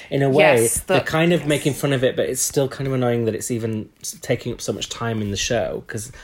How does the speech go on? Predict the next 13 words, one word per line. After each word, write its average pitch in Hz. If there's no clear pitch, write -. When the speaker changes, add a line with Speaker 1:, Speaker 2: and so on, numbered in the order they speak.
Speaker 1:
there 131
are 127
more 139
interesting 127
things, 107
I 113
think, 107
to -
do 127
with 120
these 104
characters -
than 101